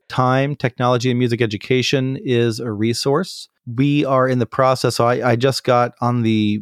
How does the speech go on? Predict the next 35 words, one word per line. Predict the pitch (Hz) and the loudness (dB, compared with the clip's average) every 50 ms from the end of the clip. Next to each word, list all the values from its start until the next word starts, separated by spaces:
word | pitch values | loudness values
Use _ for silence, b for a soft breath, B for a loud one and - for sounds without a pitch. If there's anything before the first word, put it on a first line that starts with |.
| - _ - | -6 _ -4
national | 113 117 120 120 - - 123 | -2 0 0 0 0 -2 -2
board | 117 113 120 123 113 | 0 0 -2 -2 -2
for | - 135 | -4 -8
Time, | 117 - - 127 123 120 120 120 120 120 123 131 | -6 -2 0 2 2 2 2 2 0 0 -2 -4
and | 123 120 110 | -4 -2 -2
I've | 110 113 110 | -2 0 0
been | 120 120 117 117 113 110 107 107 113 - - | 0 0 0 0 0 0 -2 -2 -4 -6 -6
active | 120 117 117 113 - 120 113 | -4 -4 -4 -2 -2 -2 0
in | 113 110 | 0 0
the | 110 104 | 0 -2
Ohio | 95 - 117 120 120 117 | 0 0 0 0 0 0
chapter | - - 117 113 113 - - 113 110 110 110 110 | 0 0 0 0 0 -2 -2 -2 -2 -2 -4 -6
for | - - 110 104 104 104 104 104 104 104 | -8 -6 -4 -2 -2 -2 -2 -2 -4 -4
many | 104 107 110 110 110 | -4 -2 -2 0 0
years. | 107 107 107 107 107 110 104 - - _ - | 0 2 2 2 0 0 -4 -8 -14 _ -4
Time | - 139 135 135 | -2 -2 0 0
National | 135 131 135 127 - - - 127 123 123 | 0 0 0 0 -2 -2 0 0 0 2
is | 123 123 117 110 107 107 104 101 98 95 - - - _ | 2 0 0 2 2 2 0 0 -4 -6 -10 -12 -14 _
revamping | - 113 113 123 117 131 131 123 - 127 | -6 -2 0 2 2 2 0 0 0 0
their | 117 110 104 | 0 2 2
website, | 117 123 123 - - 131 127 127 127 131 131 | 2 0 0 0 0 0 2 2 2 0 0
and | 123 117 120 | -2 0 0
they're | 117 117 113 - - | 2 0 0 -2 -4
adding | 127 123 123 127 123 123 123 123 120 120 123 - - | -4 -2 -2 0 0 0 0 0 -2 -4 -4 -8 -10
professional | - 117 - - 127 120 - 131 120 | -12 -8 -2 -2 -2 0 0 -4 -4
development, | 110 104 92 107 110 123 147 156 123 - _ - _ - | -4 -2 -2 -2 0 0 -2 -4 -6 -8 _ -16 _ -4
uh, | - 117 117 107 - | -2 0 0 0 -2
to | - 151 | -2 0
the | 143 139 | 0 2
website. | 143 143 139 - - - 151 151 170 202 _ _ - | 2 0 0 -2 0 0 0 0 0 -4 _ _ -6
And | 127 117 110 | -4 -4 -4
so, | - - - 123 120 117 113 113 110 110 110 110 | -2 0 0 2 2 4 4 2 2 0 -2 -2
uh, | 110 107 104 104 104 | -2 -2 -2 -2 -2
there | 104 113 110 117 120 | 0 0 0 0 2
are | 117 110 110 107 107 107 107 110 113 | 0 0 0 0 0 -2 -4 -6 -10